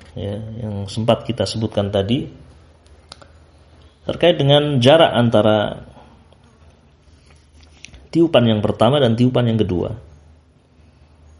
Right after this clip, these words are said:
Nah, eh, berdasarkan apa yang telah kita dengar bersama dari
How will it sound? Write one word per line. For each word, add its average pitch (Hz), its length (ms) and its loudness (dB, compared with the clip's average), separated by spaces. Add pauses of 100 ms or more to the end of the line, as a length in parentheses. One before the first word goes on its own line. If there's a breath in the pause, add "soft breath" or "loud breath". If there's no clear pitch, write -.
(760)
Nah, 95 160 -4 (2250 soft breath)
eh, 98 1120 -4 (2000)
berdasarkan 127 560 2
apa 160 240 4
yang 127 80 4
telah 120 160 4
kita 120 160 0
dengar 117 320 2
bersama 104 480 -2
dari 82 640 -6